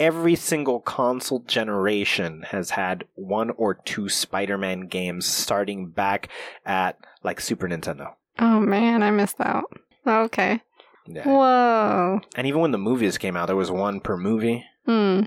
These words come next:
Speaker 2: Hmm.
Speaker 1: There was P-, no, they were,
Speaker 2: Oh, they
Speaker 1: they
Speaker 2: were
Speaker 1: were
Speaker 2: so
Speaker 1: good.
Speaker 2: good. Okay.
Speaker 1: They were good. They were pretty good.
Speaker 2: Oh.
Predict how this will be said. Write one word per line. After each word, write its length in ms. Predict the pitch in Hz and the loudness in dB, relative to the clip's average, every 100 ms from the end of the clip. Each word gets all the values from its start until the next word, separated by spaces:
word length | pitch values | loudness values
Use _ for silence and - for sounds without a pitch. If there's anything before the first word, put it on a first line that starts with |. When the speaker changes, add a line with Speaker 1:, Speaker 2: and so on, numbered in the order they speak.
| - _ - | -2 _ -2
Speaker 2:
Hmm. 600 | 185 196 180 170 165 165 | 2 2 2 2 0 0
Speaker 1:
There 80 | - | 0
was 120 | 92 | -4
P-, 240 | - - 113 | -4 0 0
no, 180 | - - | 0 -6
they 60 | - | -4
were, 60 | - | 2
Speaker 2:
Oh, 60 | 208 | 4
they 60 | 214 | 4
Speaker 1:
they 120 | 208 | 4
Speaker 2:
were 60 | |
Speaker 1:
were 60 | 214 | 2
Speaker 2:
so 180 | - 214 | 2 2
Speaker 1:
good. 60 | 202 | 4
Speaker 2:
good. 260 | 202 208 | 4 4
Okay. 480 | 214 202 190 180 208 - _ | 4 2 2 4 2 -2 _
Speaker 1:
They 60 | 127 | -6
were 80 | 165 | -2
good. 120 | 160 | 0
They 60 | 123 | 0
were 40 | |
pretty 220 | - 135 | 0 -2
good. 200 | 131 131 - _ - | -2 -6 -8 _ -2
Speaker 2:
Oh. 640 | 208 254 294 285 262 240 | 0 2 2 2 4 4